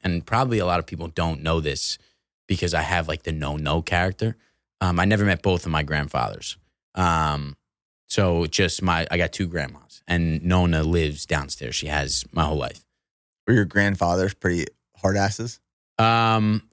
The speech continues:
Speaker 1: honestly, I've no, I never met 'em. So I don't, I don't know. And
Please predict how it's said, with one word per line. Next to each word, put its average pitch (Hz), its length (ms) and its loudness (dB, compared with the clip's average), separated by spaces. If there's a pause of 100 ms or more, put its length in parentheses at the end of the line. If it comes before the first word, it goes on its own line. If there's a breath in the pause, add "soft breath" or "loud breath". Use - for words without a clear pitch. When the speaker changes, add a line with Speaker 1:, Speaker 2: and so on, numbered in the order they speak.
(120)
Speaker 1:
honestly, 107 340 0
I've 92 140 0
no, 98 100 0
I 92 160 0
never 95 220 0
met 90 160 0
'em. 71 100 -8
So 101 160 0
I 90 140 2
don't, 95 360 0 (520)
I 101 60 4
don't 98 200 2
know. 92 380 2 (260)
And 87 680 2